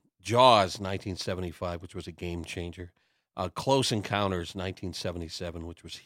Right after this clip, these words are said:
huge for me as a kid. Raiders of the Lost Ark, one of my all-time favorite movies ever. Uh,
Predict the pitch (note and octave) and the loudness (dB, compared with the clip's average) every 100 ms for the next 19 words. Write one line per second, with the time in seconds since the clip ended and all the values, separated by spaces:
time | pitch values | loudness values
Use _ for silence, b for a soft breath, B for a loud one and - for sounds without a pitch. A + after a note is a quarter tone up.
0 | _ G2 G2 F#2 - F2 F2+ F2 E2+ - | _ -6 -4 -6 -10 -12 -10 -10 -14 -10
1 | F2+ E2 _ _ _ _ _ _ F#2 A2+ | -10 -10 _ _ _ _ _ _ 0 4
2 | C3 C3 G#2+ G#2+ G2+ G2+ G2 F#2 - F2+ | 6 6 4 0 0 2 2 2 -2 -4
3 | F2 - F#2+ F#2 F2 F2+ - _ _ G#2 | -4 -6 -4 -4 -4 -6 -10 _ _ 0
4 | G#2+ G2 - F#2+ F2+ - - F#2+ F#2 F2+ | 0 0 -2 -2 -4 -8 -8 -6 -6 -10
5 | F#2 G2 F2+ E2+ E2+ - F#2+ F2 E2+ F2 | -8 -8 -8 -10 -12 -10 -8 -6 -8 -12
6 | _ b b b b - F#2+ F2+ | _ b b b b -2 -2 -2